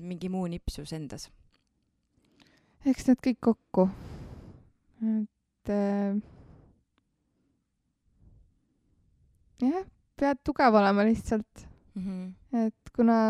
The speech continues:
Speaker 2: unistused on suured ja eesmärgid ja siis lihtsalt tulebki end kokku võtta, ega seal muud ei olegi.
Speaker 1: Mhm.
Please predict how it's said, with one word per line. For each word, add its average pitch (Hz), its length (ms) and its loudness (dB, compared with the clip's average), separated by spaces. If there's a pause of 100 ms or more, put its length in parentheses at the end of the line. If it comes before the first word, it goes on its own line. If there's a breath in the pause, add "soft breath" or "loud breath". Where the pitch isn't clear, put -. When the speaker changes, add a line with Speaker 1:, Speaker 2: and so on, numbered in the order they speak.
(280)
Speaker 2:
unistused 247 480 6
on 220 200 6
suured 233 320 6
ja 208 80 4
eesmärgid 196 680 0
ja 190 360 -2 (560 soft breath)
siis - 300 -2
lihtsalt - 600 -4 (200)
tulebki 196 380 0
end 185 160 0
kokku - 400 -6
võtta, 185 240 -4
ega 190 120 0
seal 185 160 4
muud 190 260 6
ei 208 60 6
olegi. 208 400 6
Speaker 1:
Mhm. 196 760 0